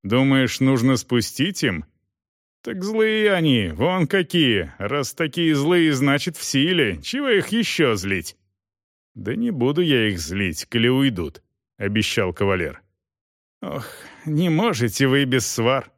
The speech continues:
вздохнул слуга. "Эта погонь горская всех тут задевает", вдруг сказал землемер со злобой, "и никого не боится. Это потому, что герцог опасается мир с ними нарушить".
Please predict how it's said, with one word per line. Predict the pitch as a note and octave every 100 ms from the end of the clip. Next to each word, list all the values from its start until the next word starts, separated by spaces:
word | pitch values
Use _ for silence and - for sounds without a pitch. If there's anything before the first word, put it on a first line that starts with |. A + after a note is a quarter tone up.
| _ _ -
вздохнул | F#2+ F#2 G2+ - A#2 G#2+
слуга. | - G#2+ G#2+ F#2 - _ _ _ _ _ _ _ -
"Эта | - - - A2
погонь | - - C3 C3 A#2+ A2
горская | G#2 C3 A#2 - B2+ A2
всех | - - C3 C#3+ -
тут | A2 F#2
задевает", | E2+ G2 G#2+ G#2 F#2 D#2 - _ _ _
вдруг | F#2+ E2+ A#2+ C3+
сказал | - A#2+ A2 B2+ G#2
землемер | A#2 A#2+ A#2 B2 G#2+
со | A#2+
злобой, | A2+ A2 G2+ D2+ B1+ -
"и | G2 A#2
никого | B2+ B2 A#2 A#2
не | C3+
боится. | B2+ A2 B2+ D3+ - F2+ - _ _ _ _ _ -
Это | - - B2
потому, | A#2 A#2 C3 C3+
что | - B2+
герцог | A#2+ C3+ B2+ - A2+
опасается | A#2+ A#2+ - B2 - C3+
мир | C3+ C#3+ C#3+ F2
с | -
ними | G#2 G2 F#2+
нарушить". | G2 G2+ G2 - - -